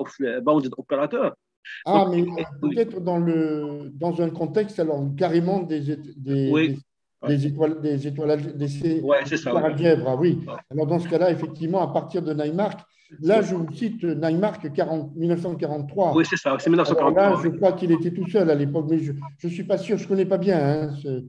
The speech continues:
Speaker 1: Oui.
Speaker 2: Là, il faudrait effectivement
Speaker 1: Mais, mais il avait un autre, ouais, un mathématicien
Speaker 2: Ouais.
Speaker 1: russe aussi, ouais.
Speaker 2: Il faudrait demander à
Speaker 1: Ouais.
Speaker 2: Roberto, par
Speaker 1: Ouais.
Speaker 2: exemple, qui connaît très, très bien tout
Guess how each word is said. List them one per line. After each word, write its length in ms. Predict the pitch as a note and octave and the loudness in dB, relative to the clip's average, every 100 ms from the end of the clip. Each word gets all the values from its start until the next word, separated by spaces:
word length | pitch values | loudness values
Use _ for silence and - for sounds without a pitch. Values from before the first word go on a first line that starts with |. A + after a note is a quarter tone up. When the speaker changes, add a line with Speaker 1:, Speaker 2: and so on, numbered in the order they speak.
| - - | -16 -10
Speaker 1:
Oui. 140 | C3+ | -2
Speaker 2:
Là, 120 | D3+ G3+ | 4 4
il 100 | - | 4
faudrait 300 | F3+ G3+ G3 | 4 6 6
effectivement 300 | F#3 F3 D3+ | 6 0 4
Speaker 1:
Mais, 300 | E3 E3+ F#3+ | 6 6 8
mais 120 | F3 F3 | 6 8
il 100 | F3 | 6
avait 180 | E3 F#3 | 6 6
un 140 | E3 | 8
autre, 240 | E3 D#3 C#3 | 6 6 4
ouais, 140 | C#3 | 6
un 100 | C3 | 4
mathématicien 520 | C#3 D3+ D3 C#3 C3 | 2 2 0 0 0
Speaker 2:
Ouais. 40 | C3+ | 0
Speaker 1:
russe 160 | C3+ | -2
aussi, 200 | - - | -6 -16
ouais. 60 | A#2+ | -6
Speaker 2:
Il 60 | F3 | 0
faudrait 200 | F3+ F#3+ | 2 4
demander 520 | F#3 F3+ F3+ F3 F#3+ | 6 4 4 4 6
à 120 | E3 | 6
Speaker 1:
Ouais. 100 | D3+ | 2
Speaker 2:
Roberto, 400 | E3 F3+ E3+ D#3+ | 2 0 0 -4
par 140 | D3 D3+ | -2 -2
Speaker 1:
Ouais. 140 | F3+ | -2
Speaker 2:
exemple, 140 | F3 D#3 | -4 -8
qui 100 | C#3 | -6
connaît 200 | D#3+ D#3+ | -4 -4
très, 140 | D#3+ | -8
très 180 | D3+ D#3+ | -6 -4
bien 200 | D#3+ | -4
tout 120 | C#3+ | -4